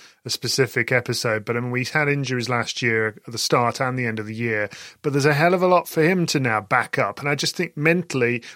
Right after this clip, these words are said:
and I think we've seen it with Norrie, we may see it with Norrie, is this, when you go into the off-season, do I add to my game? Do I need to do something different? And I think that sometimes they can, they've just gotta stick to the guns and be who they are. And, and Berrettini's got an,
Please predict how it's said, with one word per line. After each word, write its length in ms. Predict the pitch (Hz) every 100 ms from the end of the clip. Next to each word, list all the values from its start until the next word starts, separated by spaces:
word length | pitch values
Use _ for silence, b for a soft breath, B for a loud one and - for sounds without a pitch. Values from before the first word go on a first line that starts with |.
| B
and 100 | 147
I 60 |
think 140 | 170 160
we've 120 | 143
seen 160 | 180
it 100 | 165
with 120 | 147 135
Norrie, 340 | 156 165 165
we 160 | 143 143
may 260 | 147 151
see 200 | 147 156
it 100 | 151
with 100 | 139
Norrie, 300 | 135 143 147
is 140 | 147 -
this, 140 | 143 B B B B -
when 120 | 156
you 60 | 175
go 100 | 196
into 140 | 170
the 80 | 175
off-season, 580 | 185 - 147 123 135 131 B
do 140 | - 185
I 80 | 175
add 220 | 156 -
to 100 | 139
my 160 | 127
game? 300 | 117 117 107
Do 140 | 113 165
I 80 | 180
need 160 | 185
to 80 | -
do 100 | 170
something 300 | 160 165 151
different? 520 | 170 160 127 110 113 B B B
And 100 | 139
I 40 | 143
think 240 | 208 165
that 200 | 170 180
sometimes 520 | - 208 208 196 165
they 100 | 180
can, 560 | 165 175 170 170 165 151 _ b b b _
they've 120 | 156
just 220 | 127 220 -
gotta 180 | 220
stick 260 | 190 - 190
to 100 | -
the 80 | 147
guns 360 | 117 190 147
and 120 | 135 131
be 140 | 151
who 100 | 143
they 120 | 135
are. 440 | 135 127 101 98 -
And, 280 | 131 127 127
and 360 | 143 127 123
Berrettini's 540 | 135 160 160 165 147 135
got 180 | - 139
an, 400 | 135 131 139